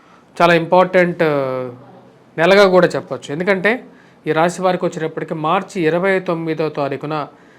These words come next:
శనిగ్రహ సంచారం ఏదైతే ఉందో, శని జన్మరాశిలో నుండి ధనస్థానంలోకి మారబోతున్నాడు, అంటే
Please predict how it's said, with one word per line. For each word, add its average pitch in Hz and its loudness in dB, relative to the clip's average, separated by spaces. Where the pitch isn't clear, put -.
శనిగ్రహ 196 2
సంచారం 160 -4
ఏదైతే 139 -6
ఉందో, 127 -10
శని 226 4
జన్మరాశిలో 202 4
నుండి 190 0
ధనస్థానంలోకి 180 0
మారబోతున్నాడు, 127 -8
అంటే 156 -4